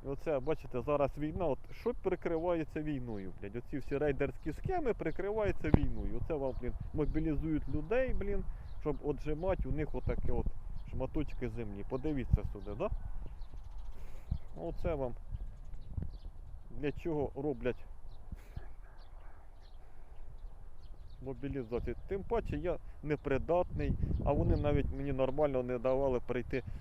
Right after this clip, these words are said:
медогляд. Сволота така. Вони постійно машинами біля двору крутяться, дежурять. Це, видно, їхні друзяки оті. Вони теж по селах у селян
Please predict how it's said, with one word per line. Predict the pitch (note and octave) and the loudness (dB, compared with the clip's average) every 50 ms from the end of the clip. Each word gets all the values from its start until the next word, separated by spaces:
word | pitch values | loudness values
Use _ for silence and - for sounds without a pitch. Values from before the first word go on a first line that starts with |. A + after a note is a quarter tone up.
| - - - - - - - | -6 -6 -6 -6 -6 -6 -2
медогляд. | A#2+ B2+ C#3 C3 - - - - - - - - - C#3 C3 A#2 A2+ A2+ A2 A2 G#2+ - - - - - - - - - - - - - - - - - - - - - - - - - - - - - - - - - - | 2 4 4 4 4 2 -4 -4 -4 -4 -6 -4 -2 0 0 0 2 2 2 2 4 4 4 6 6 6 6 6 4 2 2 4 4 6 6 6 6 6 4 4 4 4 4 4 4 4 2 2 2 2 2 0 0 -2 -2
Сволота | - B2 A#2+ A#2+ A#2 A#2 A2+ - - A#2+ | -2 0 0 0 0 0 0 0 0 0
така. | - - A#2+ - - - A#2 A2 - - - - - - - - - - - - | 0 0 -2 0 0 0 0 0 0 -2 -4 -4 -6 -6 -6 -6 -8 -6 -6 -4
Вони | B2+ B2+ C#3 D3 C#3+ C#3 C3 A#2+ F2 - - - - | -2 -2 0 2 2 2 2 0 -2 -4 -6 -4 0
постійно | C#3+ C3+ - - D3+ C#3+ C3 C3+ | 0 0 0 0 -2 0 0 2
машинами | C3 C#3 C3+ - - A3+ G#3 F#3 F3+ E3+ E3 | 2 2 0 0 0 0 0 2 2 2 2
біля | D3 C3+ D#3 D3+ D3 | 2 2 4 4 4
двору | B2+ C#3 D3 D#3 C#3+ C#3 | 4 4 2 2 2 2
крутяться, | B2+ - D3 D3 - C3+ B2 - - B2 | 2 0 -2 0 0 0 2 2 2 0
дежурять. | A2+ A2 A#2+ A#2 A2+ D3+ E3+ D#3+ D#3 C#3+ - - - - - - - - - - - - - - - - - - - - - - - - - - - - - - - - - - - - - - - - - - - - - - - - - - - - - - - - - - - - - - - | 0 0 -2 -2 0 0 0 2 2 2 0 0 -2 -2 -2 -2 -4 -4 -4 -4 -6 -6 -8 -8 -10 -10 -10 -8 -8 -8 -8 -8 -8 -10 -12 -12 -12 -10 -8 -8 -8 -6 -6 -6 -4 -4 -6 -6 -6 -8 -8 -8 -8 -10 -10 -8 -8 -8 -8 -6 -6 -8 -8 -8 -8 -8 -8 -8 -8 -10 -12 -6 0
Це, | D3 C#3 B2+ | 2 2 2
видно, | A#2+ C3 C3+ A#2 A#2 B2 | 4 2 0 0 0 0
їхні | B2 A#2+ - - C3 B2 | 0 -2 -2 -2 -4 -4
друзяки | A#2 C3+ B2+ B2 A2+ B2+ A#2+ - - - D#3+ | -2 -2 -2 0 2 2 0 0 0 0 2
оті. | D#3 C3+ - - - B2 - - - - | 2 2 2 0 -4 -6 -6 -6 -6 -6
Вони | A#2+ B2 C3+ C3 | -4 -2 -2 0
теж | - - C#3 B2 B2+ A2 - | 0 0 0 2 2 0 0
по | - A#2+ | -2 -2
селах | - - C3 B2 A#2+ A2+ - - | 2 2 4 4 4 2 0 -2
у | A#2+ | -4
селян | - - A#2+ A#2 B2 A#2 | -2 0 0 2 0 0